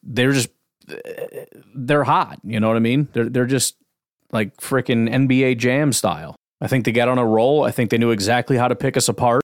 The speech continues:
Not necessarily, well, now everybody has the formula. I think everybody's had the formula for a long time. The bottom, you know, sometimes you're just on fire. It just happens, man. You ever have that day, like, playing basketball where you're shooting and it's just like they're all just going in?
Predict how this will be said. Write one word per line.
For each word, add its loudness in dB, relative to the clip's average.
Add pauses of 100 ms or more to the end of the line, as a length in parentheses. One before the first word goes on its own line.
(140)
Not 0
necessarily, 0
well, 0
now 0
everybody 0
has 0
the -10
formula. 0
I -4
think 0
everybody's 0
had 0
the -2
formula 0
for -4
a 2
long 0
time. -2
The -4
bottom, 0
you 0
know, 0
sometimes 0
you're 0
just 0
on -2
fire. -2 (380)
It 0
just 2
happens, 0
man. 0 (360)
You 2
ever 2
have 2
that 2
day, 2
like, 0
playing 2
basketball 0
where 4
you're 2
shooting 2
and 2
it's -2
just 0
like 0
they're 2
all 2
just 0
going 2
in? 0